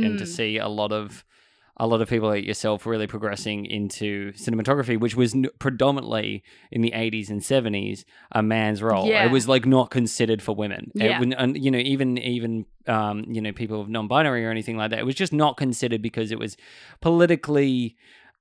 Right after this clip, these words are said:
Speaker 1: a man's role.
Speaker 2: Yeah,
Speaker 1: And it,
Speaker 2: definitely.
Speaker 1: and I feel like nowadays that's extraordinary because you're
Speaker 2: Mm-hmm.
Speaker 1: kind of, like, cracking the mold, um,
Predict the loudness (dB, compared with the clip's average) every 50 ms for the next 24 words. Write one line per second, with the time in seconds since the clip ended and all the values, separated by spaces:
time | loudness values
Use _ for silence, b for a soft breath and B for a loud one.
0 | -2 2 2 4 4 4 2 2 2 0 0 -2 -2 -2 -2 0 0 0 0 2
1 | 2 2 2 2 4 4 4 2 0 -2 -4 -6 -4 -6 -6 -6 -4 0 2 4
2 | 4 4 2 0 0 0 0 0 0 0 -2 -4 -4 -8 -14 -20 -20 -20 -20 -20
3 | _ -10 -6 -4 -4 -2 -2 -2 -2 -2 0 0 0 2 0 -2 -4 -6 -8 -10
4 | -12 -16 -18 _ _ 0 0 0 0 0 -4 0 2 4 4 4 2 -2 -2 0
5 | 2 4 4 6 4 2 4 2 2 4 4 2 2 0 0 0 0 0 0 -2
6 | -2 0 0 0 0 0 -2 -4 -6 -10 -14 -14 _ -4 -2 0 0 0 0 -2
7 | -4 -4 -6 -8 -10